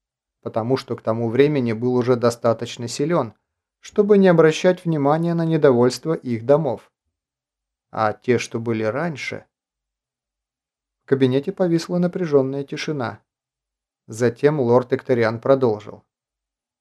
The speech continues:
"Я был членом Тайного Совета во время второго конфликта с конскебронами. Об этом мало кто знает, поскольку в те времена Тайный Совет ещё был действительно тайным.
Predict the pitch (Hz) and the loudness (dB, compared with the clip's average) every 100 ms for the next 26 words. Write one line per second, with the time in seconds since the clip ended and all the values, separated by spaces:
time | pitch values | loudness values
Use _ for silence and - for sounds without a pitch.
0 | _ _ _ _ _ - 117 - 190 196 | _ _ _ _ _ -12 -6 -2 2 2
1 | 185 196 202 190 180 190 190 185 175 165 | 2 2 2 2 0 2 2 4 2 2
2 | 165 185 185 175 165 165 175 170 - 156 | 2 2 4 4 6 4 2 0 0 0
3 | 170 165 156 156 147 175 175 - 165 160 | 2 2 2 0 -2 -4 -4 -2 -2 -2
4 | - 151 - 170 175 160 117 107 101 _ | -6 -12 -10 -6 2 2 0 -6 -14 _
5 | _ _ _ _ _ _ 113 110 117 127 | _ _ _ _ _ _ -4 0 0 0
6 | 117 139 147 110 - 120 120 131 113 101 | -2 0 0 -2 -2 -4 0 0 0 -4
7 | - 113 - 131 131 123 - 127 120 120 | -8 -10 0 0 0 -6 0 2 4 2
8 | 117 117 139 127 _ - 113 113 117 117 | 0 -2 -2 -4 _ -2 0 0 -2 -4
9 | 117 110 131 - 117 113 - 107 113 113 | -2 0 0 -2 -12 -10 -6 -4 -4 -8
10 | 113 113 - 117 127 123 135 - 151 110 | -8 -10 -8 -6 -4 -6 -6 -4 -4 -4
11 | 101 | -10